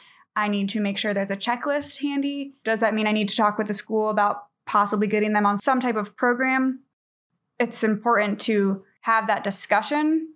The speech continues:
and have it be a team approach where everybody's putting their heads together, 'cause teachers are gonna see different sides of the students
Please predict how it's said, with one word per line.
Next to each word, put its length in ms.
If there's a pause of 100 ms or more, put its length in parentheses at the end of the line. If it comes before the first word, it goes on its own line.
(160)
and 160
have 200
it 120
be 200
a 80
team 420
approach 560
where 100
everybody's 480
putting 300
their 120
heads 260
together, 320
'cause 180
teachers 340
are 60
gonna 220
see 180
different 400
sides 300
of 100
the 80
students 560